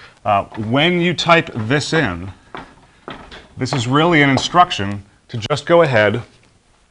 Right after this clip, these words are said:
um, to just go ahead and, uh, synthesize a linked list behind the scenes and equate it with the address of the leading node. So I drew it very carefully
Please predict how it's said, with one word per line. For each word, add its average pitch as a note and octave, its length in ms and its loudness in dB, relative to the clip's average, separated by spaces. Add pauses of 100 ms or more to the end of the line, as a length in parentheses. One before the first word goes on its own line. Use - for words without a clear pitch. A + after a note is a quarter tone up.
(100)
um, G#2 460 0 (640)
to B2+ 80 -4
just C#3+ 200 0
go D#3+ 120 6
ahead B2+ 360 4
and, A2 340 0
uh, G2+ 300 2 (420)
synthesize A#2+ 720 2
a A#2 60 2
linked A2+ 260 -2
list G#2+ 200 -4
behind G2 300 -4
the F#2 60 -6
scenes A2+ 500 0
and B2+ 180 0
equate F3+ 520 2
it A2+ 180 0
with A#2+ 180 -4
the B2 120 -2
address A#2+ 420 -2
of A2 80 -6
the A2 80 -2
leading G2 380 -2
node. A2+ 320 -2 (580)
So A#2 220 -2
I C#3+ 160 6
drew D#3 260 0
it - 60 -2
very B2+ 260 0
carefully C3 540 -2